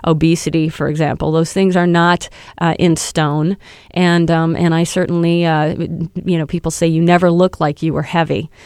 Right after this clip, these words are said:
And, um, and you would have, I would have been a classic genetic case if you had looked at my mother and my sister.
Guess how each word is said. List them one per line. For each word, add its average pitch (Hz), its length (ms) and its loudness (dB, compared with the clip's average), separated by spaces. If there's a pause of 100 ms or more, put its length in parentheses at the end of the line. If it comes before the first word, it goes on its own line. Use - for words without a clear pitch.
(240)
And, 170 340 2
um, 160 320 0
and 165 320 0
you 170 220 0
would 165 120 0
have, 151 220 -4
I 165 140 0
would 160 120 0
have 156 120 -4
been 151 100 -2
a 143 60 -6
classic 151 540 -4
genetic - 420 -4
case - 340 -6
if - 140 -10
you 156 80 -4
had 156 80 -4
looked 156 180 -4
at - 80 -10
my 160 120 -2
mother 160 300 0
and 156 80 -2
my 156 120 -2
sister. 147 460 -6